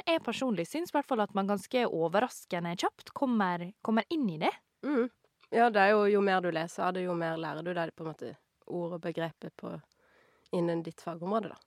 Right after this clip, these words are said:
Speaker 1: Helt klart. Og så nevnte du så vidt her dette med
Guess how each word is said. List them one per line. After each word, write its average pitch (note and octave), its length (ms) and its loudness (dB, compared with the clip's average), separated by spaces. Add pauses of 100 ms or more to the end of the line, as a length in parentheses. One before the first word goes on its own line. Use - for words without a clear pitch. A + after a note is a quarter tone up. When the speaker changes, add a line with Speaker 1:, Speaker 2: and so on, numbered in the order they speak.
(460)
Speaker 1:
Helt G3 220 -4
klart. - 460 -8 (580)
Og C4+ 80 2
så - 200 -4
nevnte A#3+ 540 2
du B3 100 2
så G3+ 140 -4
vidt A3 220 -6
her G3 120 0
dette F#3+ 240 -10
med F#3+ 280 0